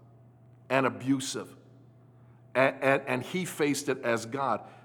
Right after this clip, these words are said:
and he brought honor to God, that's what he's asking you and I to do. But if you and I ignore God's ways, then we don't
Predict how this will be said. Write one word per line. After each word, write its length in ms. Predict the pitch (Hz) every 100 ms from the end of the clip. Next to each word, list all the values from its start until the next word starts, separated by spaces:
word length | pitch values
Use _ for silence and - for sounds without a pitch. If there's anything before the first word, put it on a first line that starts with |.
| - - - -
and 120 | 123
he 80 | 120
brought 400 | 107 139 139 139
honor 320 | 123 147 156
to 100 | 117
God, 340 | 92 95 92 92 -
that's 220 | - -
what 140 | 180
he's 160 | 151 139
asking 480 | 131 131 131 139 127
you 160 | 135
and 100 | 123
I 160 | 117 139
to 120 | 123
do. 200 | 95 78 - - - - - -
But 160 | 139
if 140 | 139 135
you 160 | 165
and 100 | 175
I 200 | 156 156
ignore 480 | 160 127 127 143 147
God's 440 | 127 135 127 120 123
ways, 360 | 151 165 135
then 200 | 135 123
we 140 | 123 147
don't 300 | 139 127